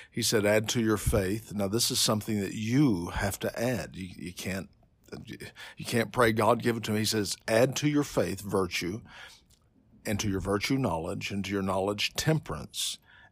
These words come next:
and to your temperance patience, to your patience godliness, to your godliness brotherly kindness, and to your brotherly kindness charity." And he said, "If these things be in you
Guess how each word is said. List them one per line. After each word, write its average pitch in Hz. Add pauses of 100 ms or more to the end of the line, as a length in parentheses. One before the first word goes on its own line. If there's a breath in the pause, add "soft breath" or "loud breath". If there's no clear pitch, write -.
and 104
to 98
your 92
temperance 101
patience, - (340 loud breath)
to -
your 95
patience - (1400 soft breath)
godliness, 107
to -
your 101
godliness 107
brotherly 107
kindness, 151 (800 soft breath)
and 110
to 117
your 104
brotherly 107
kindness 101
charity." - (680 soft breath)
And 107
he 117
said, 117
"If 107
these 156
things 98
be 131
in 151
you 135